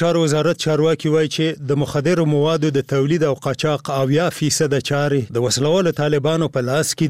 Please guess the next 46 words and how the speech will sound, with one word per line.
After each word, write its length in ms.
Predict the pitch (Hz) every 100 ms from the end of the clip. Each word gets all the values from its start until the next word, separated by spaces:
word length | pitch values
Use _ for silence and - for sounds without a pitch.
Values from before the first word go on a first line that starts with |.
| 151
دي 80 | 127 - 113
او 40 | 135
د 100 | 135
همدې 260 | 147 151 202 180
لارې 720 | 165 156 131 107 98 92 95 123
د 100 | 117
حکومت 360 | 135 151 175 -
پر 120 | 139 120
ضد 240 | 151 127
جګړه 480 | 104 147 127 151 147
توده 260 | 143 139 143
ساتلې 540 | 143 131 147 151 107 -
ده. 80 | - - - - -
د 60 | 117
دې 100 | 143 160
وزارت 400 | 156 151 165 143
ویاند 380 | 156 160 165 160
صدیق 340 | - 143 190 -
صدیقي 380 | 175 147 139 160
د 80 | 143 156
پنجشنبې 500 | 165 165 151 151 147
په 80 |
ورځ 240 | 151 156 -
په 120 | 151
کابل 260 | 143 131 156 156
کې 140 | -
خبریالانو 640 | 143 139 139 139 151 151 139
ته 80 | 139
وویل، 280 | 147 147 135 117 _ - 120
د 20 | 135
دې 160 | 190 175
لپاره 280 | 170 170 165
چې 120 | 165
د 60 | 151
وسلوالو 520 | 147 - 147 156 175 156
طالبانو 480 | 151 147 139 165 160
د 180 | 131 131
جګړې 360 | 143 131 170 147
د 100 | 143
دوام 320 | 143 151 151 -
سرچینې 580 | 139 - - 143 160 147
لا 80 | 151
هم 240 | 131 156 143
کمزوري 500 | 143 131 147 156 151 143
او 80 | 147 151 120
له 160 | 120 135